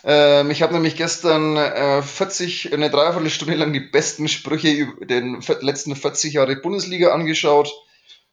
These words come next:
Und dann hat Effe einen Satz rausgehauen, der hat gesagt, „Wenn wir gestern so gearbeitet hätten wie meine Frau heute Nacht,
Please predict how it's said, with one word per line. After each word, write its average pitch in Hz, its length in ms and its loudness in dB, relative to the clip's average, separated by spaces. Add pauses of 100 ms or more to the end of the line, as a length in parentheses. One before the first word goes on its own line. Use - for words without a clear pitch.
(140)
Und 127 120 -6
dann 131 180 2
hat - 340 0
Effe 151 400 2
einen 139 240 2
Satz 151 320 -2
rausgehauen, 135 960 0
der 123 120 -2
hat 127 120 -2
gesagt, 127 600 -2 (1160)
„Wenn 147 200 0
wir 185 160 6
gestern 185 360 2
so 175 180 0
gearbeitet 160 500 4
hätten 165 440 2 (520)
wie 151 140 -2
meine 156 260 4
Frau 151 360 4
heute 151 280 4
Nacht, - 560 -2